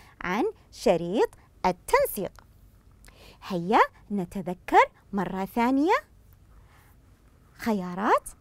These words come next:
واجهة، كما نرى هنا لدينا في الأعلى شريط العنوان، ولدينا هنا شريط القوائم يتكون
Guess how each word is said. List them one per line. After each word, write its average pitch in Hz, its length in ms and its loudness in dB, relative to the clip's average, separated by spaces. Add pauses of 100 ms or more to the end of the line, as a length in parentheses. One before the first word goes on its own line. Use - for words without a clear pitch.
(140)
واجهة، 202 580 -2 (440)
كما 170 280 -4
نرى 170 200 -8
هنا 202 360 0 (300)
لدينا 185 340 -2
في - 100 -10
الأعلى 208 440 -2 (300)
شريط 202 380 -4
العنوان، 190 500 -2 (360)
ولدينا 185 480 -2
هنا 220 280 0 (1400)
شريط 180 400 -4
القوائم 196 600 -2 (300)
يتكون 196 580 -2